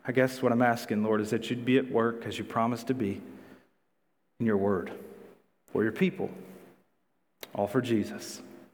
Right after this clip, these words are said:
Amen. So Paul wrote, uh, the second letter, uh, to the Corinthian church, uh, from Macedonia. He had just finished his missionary journey, about three years in Ephesus,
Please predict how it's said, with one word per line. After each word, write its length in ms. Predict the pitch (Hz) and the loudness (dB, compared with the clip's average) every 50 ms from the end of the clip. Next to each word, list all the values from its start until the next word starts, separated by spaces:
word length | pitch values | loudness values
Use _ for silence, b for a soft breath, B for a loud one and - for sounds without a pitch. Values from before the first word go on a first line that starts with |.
| - - | -14 -10
Amen. 360 | 98 101 98 95 90 87 - - - - - - - - - _ _ _ _ _ _ _ _ _ _ _ _ _ _ _ _ _ _ _ _ _ B B B B B B B B B B | -8 -8 -6 -6 -6 -6 -8 -12 -14 -18 -20 -20 -20 -20 -20 _ _ _ _ _ _ _ _ _ _ _ _ _ _ _ _ _ _ _ _ _ B B B B B B B B B B
So 100 | - 135 | 2 4
Paul 260 | - 147 165 165 156 | 10 10 12 12 12
wrote, 300 | 160 160 160 156 156 - - - - | 10 10 8 8 6 0 -4 2 4
uh, 140 | 139 127 127 | 6 6 6
the 100 | 127 131 | 4 2
second 420 | - - 175 156 156 151 139 - - - - - | 4 6 6 6 8 4 2 2 -4 -10 -2 4
letter, 580 | - 143 151 156 151 151 143 131 131 - - - | 8 10 10 10 10 8 6 4 2 -4 -2 2
uh, 180 | 113 135 123 117 | 4 4 6 4
to 140 | 120 - 147 | 4 2 2
the 80 | 139 | 2
Corinthian 720 | 135 - 131 139 143 139 139 143 139 135 135 127 123 123 131 | 4 4 4 4 4 2 2 2 4 4 4 4 2 0 -2
church, 600 | - - - 143 135 131 127 131 - - - B B B B B B B B - | -2 2 6 6 6 6 4 2 -2 -6 -6 B B B B B B B B 0
uh, 240 | 113 117 117 117 113 | 2 4 4 4 4
from 180 | - 143 147 | 4 4 6
Macedonia. 640 | 156 165 180 - - 160 139 123 170 185 175 143 117 110 | 8 8 8 8 6 2 8 8 8 8 8 6 4 4
He 180 | 120 143 147 | 4 6 6
had 80 | 143 135 - - | 6 4 4 2
just 220 | 165 160 - - | 2 2 2 2
finished 300 | - 160 156 156 143 - | 2 2 4 4 2 2
his 140 | 139 127 117 | 2 2 2
missionary 400 | 127 143 139 - 160 147 135 127 | 2 0 0 0 2 4 4 4
journey, 280 | 120 127 135 135 135 135 | 4 4 4 4 4 2
about 220 | 120 120 95 87 | 2 0 0 0
three 160 | - 139 139 | 2 4 6
years 220 | 135 135 131 123 135 | 8 6 6 4 4
in 80 | 117 | 2
Ephesus, 540 | 120 127 131 - - - 165 160 165 - - | 2 2 0 -2 0 0 0 0 0 -6 -12